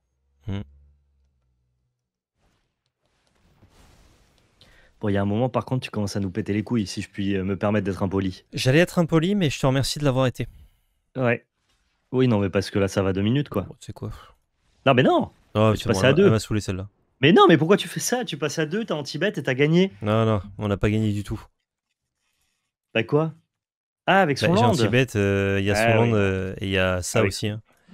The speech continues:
Speaker 2: avec son land, avec son land, ok.
Speaker 1: C'est, euh, c'était
Speaker 2: Pardon,
Speaker 1: fini, Val.
Speaker 2: pardon.
Speaker 1: Il faut
Speaker 2: Pardon,
Speaker 1: non, il faut
Speaker 2: pardon.
Speaker 1: arrêter. Faut arrêter,
Speaker 2: Oui,
Speaker 1: faut arrêter.
Speaker 2: oui, non, mais oui, bah, je m'accroche à la vie, pardon, excuse-moi, euh, t'as raison, c'est
Speaker 1: T'es
Speaker 2: vrai,
Speaker 1: plutôt
Speaker 2: on était
Speaker 1: team,
Speaker 2: mort.
Speaker 1: euh, on part, euh, reste dans la team on part.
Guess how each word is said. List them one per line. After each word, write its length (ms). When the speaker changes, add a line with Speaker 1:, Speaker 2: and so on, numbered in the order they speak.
Speaker 2:
avec 160
son 140
land, 120
avec 160
son 120
land, 40
ok. 220
Speaker 1:
C'est, 340
euh, 500
c'était 300
Speaker 2:
Pardon, 180
Speaker 1:
fini, 100
Val. 120
Speaker 2:
pardon. 260
Speaker 1:
Il 100
faut 120
Speaker 2:
Pardon, 200
Speaker 1:
non, 20
il 80
faut 20
Speaker 2:
pardon. 160
Speaker 1:
arrêter. 260
Faut 80
arrêter, 160
Speaker 2:
Oui, 60
Speaker 1:
faut 60
arrêter. 160
Speaker 2:
oui, 60
non, 180
mais 160
oui, 280
bah, 140
je 140
m'accroche 400
à 20
la 100
vie, 220
pardon, 380
excuse-moi, 520
euh, 240
t'as 120
raison, 380
c'est 120
Speaker 1:
T'es 40
Speaker 2:
vrai, 100
Speaker 1:
plutôt 200
Speaker 2:
on 40
était 160
Speaker 1:
team, 80
Speaker 2:
mort. 100
Speaker 1:
euh, 320
on 140
part, 400
euh, 720
reste 320
dans 120
la 80
team 160
on 100
part. 320